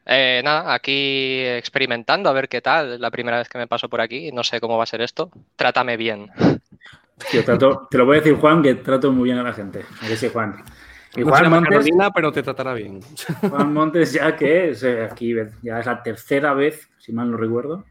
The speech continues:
Speaker 3: Sí, yo juraría que sí, sí, sí, sí.
Speaker 2: Eres ya de los vips, ¿eh? De,
Speaker 3: Sí, sí, ya me
Speaker 2: de
Speaker 3: tienes que dar una
Speaker 2: Conectando.
Speaker 3: tacita como en el
Speaker 2: Eso
Speaker 3: hormiguero,
Speaker 2: es.
Speaker 3: ¿eh? Una tacita vip.
Speaker 2: Estás tú y, y Juan Antonio de Crack de Urban Tecno también
Speaker 3: Sí,
Speaker 2: está.
Speaker 3: sí. Que por cierto, hoy
Speaker 2: Bueno.
Speaker 3: salgo muy bien en cámara, ¿eh? O sea, hoy
Speaker 2: Eh,
Speaker 3: estoy
Speaker 2: bueno, pues para quien nos
Speaker 3: estupendo.
Speaker 2: siga
Speaker 3: <laughs>
Speaker 2: en YouTube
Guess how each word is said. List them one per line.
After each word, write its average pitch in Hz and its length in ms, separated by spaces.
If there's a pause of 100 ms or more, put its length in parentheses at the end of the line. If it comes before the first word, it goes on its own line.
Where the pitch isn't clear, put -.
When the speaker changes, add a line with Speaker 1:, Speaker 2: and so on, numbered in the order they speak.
Speaker 3:
Sí, - 500
yo 107 120
juraría 123 320
que 123 80
sí, 117 220
sí, 101 140
sí, - 120
sí. - 160
Speaker 2:
Eres 139 100
ya 170 260
de 123 80
los 113 140
vips, 143 300
¿eh? 175 220
De, 101 380
Speaker 3:
Sí, 131 220
sí, 113 160
ya 110 320
me 131 80
Speaker 2:
de 113 60
Speaker 3:
tienes 131 140
que 156 40
dar 151 100
una 156 100
Speaker 2:
Conectando. 147 200
Speaker 3:
tacita 165 240
como 151 200
en 139 80
el 135 80
Speaker 2:
Eso 135 80
Speaker 3:
hormiguero, 123 260
Speaker 2:
es. 147 120
Speaker 3:
¿eh? 180 120 (240)
Una 135 80
tacita 123 320
vip. 139 180
Speaker 2:
Estás 135 640
tú 202 400
y, 117 600
y 123 40
Juan 120 200
Antonio 123 360
de 110 540
Crack 120 240
de 107 80
Urban 107 260
Tecno 110 240
también 101 240
Speaker 3:
Sí, 95 120
Speaker 2:
está. 92 100
Speaker 3:
sí. - 80 (600)
Que 131 120
por 135 80
cierto, 160 100
hoy 185 80
Speaker 2:
Bueno. 190 140
Speaker 3:
salgo 202 140
muy 190 120
bien 175 140
en 165 100
cámara, 117 480
¿eh? 160 80
O 165 60
sea, 120 160
hoy 123 160
Speaker 2:
Eh, 131 480
Speaker 3:
estoy 113 100
Speaker 2:
bueno, 120 220
pues 107 160
para 117 260
quien 117 160
nos 117 160
Speaker 3:
estupendo. 135 480
Speaker 2:
siga 135 40
Speaker 3:
<laughs> 131 520
Speaker 2:
en 123 160
YouTube 127 420